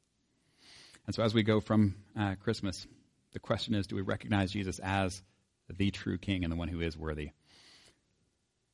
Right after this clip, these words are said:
Not just open a scroll, but worthy of all praise and honor and glory.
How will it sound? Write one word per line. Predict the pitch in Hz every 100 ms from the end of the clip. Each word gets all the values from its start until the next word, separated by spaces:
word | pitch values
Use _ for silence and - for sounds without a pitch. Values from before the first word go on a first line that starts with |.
| _ _ _ _ _ _ _ _ -
Not |
just | - -
open | 113 87
a | 80
scroll, | - 98 92
but | 95
worthy | 104 98
of | 90
all | 80
praise | - 80 78
and | 78
honor | 78 78
and | 78
glory. | 85 82